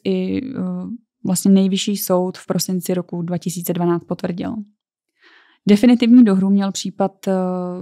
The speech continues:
vlastně v srpnu roku dva tisíce třináct, kdy Ústavní soud označil Američanovu stížnost za zjevně neopodstatněnou a odmítl ji.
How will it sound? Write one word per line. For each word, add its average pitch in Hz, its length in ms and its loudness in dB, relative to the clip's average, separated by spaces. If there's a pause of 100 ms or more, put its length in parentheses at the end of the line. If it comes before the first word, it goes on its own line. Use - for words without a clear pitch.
(260)
vlastně 190 240 -6
v - 40 -6
srpnu 190 380 -2
roku 190 180 -6
dva 185 160 -4
tisíce 190 380 -6
třináct, 175 460 -2
kdy 180 280 -8
Ústavní 208 460 0
soud 185 400 -4
označil 185 520 -4
Američanovu 185 560 -2
stížnost 180 680 -4 (300)
za 180 360 2
zjevně 180 520 -2 (100)
neopodstatněnou 190 920 -2
a 170 280 -8
odmítl 175 380 -2
ji. 170 180 -8